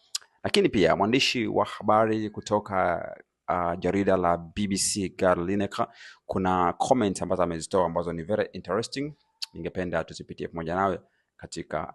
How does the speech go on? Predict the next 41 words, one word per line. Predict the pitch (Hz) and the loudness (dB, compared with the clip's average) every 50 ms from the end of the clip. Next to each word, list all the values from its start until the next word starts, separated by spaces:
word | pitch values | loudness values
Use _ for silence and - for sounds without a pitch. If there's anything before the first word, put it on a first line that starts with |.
| - 90 | -6 -6
update | 87 - 80 80 - - | -6 -6 -8 -10 -10 -10
hii | - - 85 80 78 80 80 82 - - | -12 -10 -8 -8 -8 -10 -10 -12 -14 -10
ya | 85 80 80 | -8 -6 -4
leo. | - - - - - _ | -4 -6 -8 -10 -12 _
Karibu | - 110 110 107 | -6 -4 -4 -2
sana, | - 127 120 120 120 120 | 0 0 0 0 0 -4
ikiwa | 117 120 - | -6 -4 -4
umefika | 98 92 92 - 95 - | -4 -4 -4 -4 -4 -2
hapa | 90 - 95 | -2 0 -2
kwa | - - | -2 -2
mara | 85 85 82 82 | -4 -4 -4 -4
ya | 82 | -6
kwanza, | - - 110 113 120 - 95 | -2 0 0 0 0 0 -4
basi | 87 87 90 - - | -6 -6 -6 -6 -10
hapa | - - 92 - - 87 | -8 -6 -6 -4 -4 -4
ni | 82 80 | -4 -4
mahali | 80 71 92 98 92 90 | -6 -6 -6 -4 -4 -4
ambapo | 85 82 80 82 85 - 82 | -4 -4 -6 -6 -6 -4 -4
unapata | 78 80 80 76 - _ - 101 - 92 | -4 -4 -6 -10 -8 _ -6 -6 -6 -6
kila | - - - 127 123 117 | -8 -8 -4 -4 -4 -4
siku | - - 123 - - 113 | -4 -6 -8 -6 -6 -4
habari | 95 95 87 85 80 | -2 0 0 0 -2
zote | 92 90 - | -4 -4 -2
ambazo | 85 85 85 | 0 0 0
zinahusu | 82 82 78 78 - 123 117 - - 113 101 - _ - - - _ _ _ _ - | 0 -2 -6 -6 -6 -6 -6 -4 -4 -6 -6 -6 _ -20 -20 -20 _ _ _ _ -4
klabu | - 90 82 80 85 | 0 0 0 0 0
yako | 80 80 78 - 80 | -2 -2 -2 -4 -6
pendwa | - 95 85 85 85 80 82 80 69 60 | -4 -4 -4 -2 -2 0 0 0 0 -2
ya | - 78 82 | -4 -4 -4
Manchester | 78 80 82 87 - - 92 92 - - 90 90 | -2 -2 -4 -4 -2 -4 -4 -4 -4 -6 -6 -4
United. | 90 87 80 80 80 67 69 - - - - - | -4 -4 -6 -6 -6 -8 -10 -10 -12 -12 -10 -4
Mimi | 82 95 107 110 113 107 107 | -2 0 0 0 0 0 -2
naitwa | 101 98 - - - 90 90 - - 92 85 82 85 | -2 -4 -6 -6 -6 -8 -8 -6 -6 -4 -4 -4 -4
Doctor | 87 87 85 - - 95 | -6 -8 -12 -12 -10 -8
Nandes | 90 82 80 - - 82 78 - | -8 -6 -8 -8 -10 -12 -12 -12
na | - - | -14 -12
hapa | - - 90 87 - 87 85 | -8 -6 -8 -6 -6 -6 -6
ni | 85 82 85 85 82 82 | -6 -6 -6 -6 -6 -8
United | 82 85 85 98 98 95 95 - 92 90 | -8 -8 -6 -6 -4 -4 -4 -6 -8 -10
T | - - 104 | -10 -10 -8
Z | 98 - 101 | -8 -8 -8